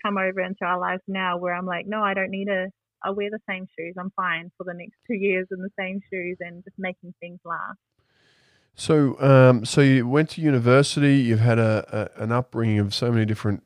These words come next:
Speaker 2: cultures and different places, which was really interesting with people having different sort of influences on your life and shaping who you were. Uh, tell me what happened after uni. Did you move then to Australia or did you?
Speaker 1: I moved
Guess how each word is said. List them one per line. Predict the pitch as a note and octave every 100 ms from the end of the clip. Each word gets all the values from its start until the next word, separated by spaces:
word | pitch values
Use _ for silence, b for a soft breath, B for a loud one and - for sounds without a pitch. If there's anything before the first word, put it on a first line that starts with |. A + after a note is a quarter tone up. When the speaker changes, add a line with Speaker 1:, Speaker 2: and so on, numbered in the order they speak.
| _
Speaker 2:
cultures | - G#2 A2+ D3+ C3
and | G#2
different | G2+ F#2+
places, | - G#2 G#2 C#3+ D3 C#3+
which | G#2 -
was | G2+
really | G2+ G#2+ G#2
interesting | G#2 G#2+ - G#2+ A2+
with | A2 G2+
people | - G#2+ G2+
having | G2 G2+ G2+
different | G#2+ - G2 - b b b b
sort | - - G2+
of | G2
influences | A2 A2 - A#2 A#2 A#2 G#2
on | G2+
your | G2
life | G2 F#2+ F#2+ B2+ -
and | G2
shaping | - G2 G2 G2
who | G2
you | G2 F#2+
were. | F#2+ F#2 G#2+ A#2 C3 b b b b -
Uh, | G2 F#2+ F#2+ - - - -
tell | D#3
me | E3+
what | C#3+ B2
happened | B2 A#2 A2+
after | A2+ -
uni. | A2+ A2 G2
Did | G2+ G#2
you | G#2
move | G#2+ A2 A2 G#2+
then | A2 G#2+
to | -
Australia | A2+ - A#2 C#3 D3 D3 -
or | G#2+
did | G2 G2
you? | G#2 G#2 G#2 - _ _ _ _ _ _ _ _ _ _ _ -
Speaker 1:
I |
moved | A#3+ C#4+